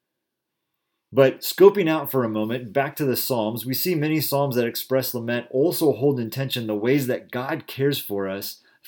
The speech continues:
through our disappointment. Back to that example from Psalm eighty-nine. In the middle of it, "How long, O Lord?" And at the beginning and the end, we read things like this. "I will sing of the Lord's great love forever.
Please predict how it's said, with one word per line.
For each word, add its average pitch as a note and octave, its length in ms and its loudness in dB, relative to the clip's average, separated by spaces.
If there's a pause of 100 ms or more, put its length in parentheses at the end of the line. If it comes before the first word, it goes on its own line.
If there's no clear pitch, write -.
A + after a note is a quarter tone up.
through C#3+ 500 2 (440)
our A2+ 100 0
disappointment. A#2 720 -2
Back C3 220 -2
to D#3+ 80 -2
that D3+ 120 0
example B2 500 -4
from G#2 200 -8
Psalm A#2+ 340 -6
eighty-nine. A2 600 -6 (920)
In B2 80 -8
the A#2 80 -4
middle C3 260 2
of G2+ 100 -2
it, G2 120 -6
"How C#3 200 -2
long, C#3 280 -2
O A#2 100 -2
Lord?" G2 360 -2 (1080)
And B2 140 -2
at B2+ 140 -2
the B2 40 -6
beginning D#3 440 0
and C#3 100 -2
the - 140 -8
end, C#3 440 0 (200)
we C3 120 -2
read C#3+ 280 0
things C3+ 240 -4
like A2+ 180 -6
this. - 460 -4 (640)
"I C3 80 -2
will D3 140 2
sing F#3+ 260 4
of E3+ 80 2
the D3 60 4
Lord's D#3 320 4
great C#3+ 260 0
love D3+ 320 -2
forever. C3 460 -2